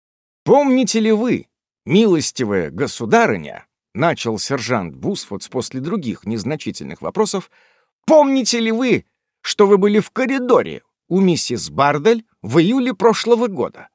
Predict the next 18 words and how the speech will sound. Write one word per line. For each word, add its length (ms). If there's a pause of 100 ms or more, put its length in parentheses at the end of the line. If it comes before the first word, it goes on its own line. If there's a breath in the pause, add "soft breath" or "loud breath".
(340)
в 60
одно 180
замечательное 920
утро, 560
когда 320
миссис 500
Бардель 480 (240 soft breath)
убирала 540
комнаты 640
своего 480
жильца?» 480 (720)
«Помню, 440
милорд 600 (280)
и 120
господа 440
присяжные, 720
очень 560
помню». 580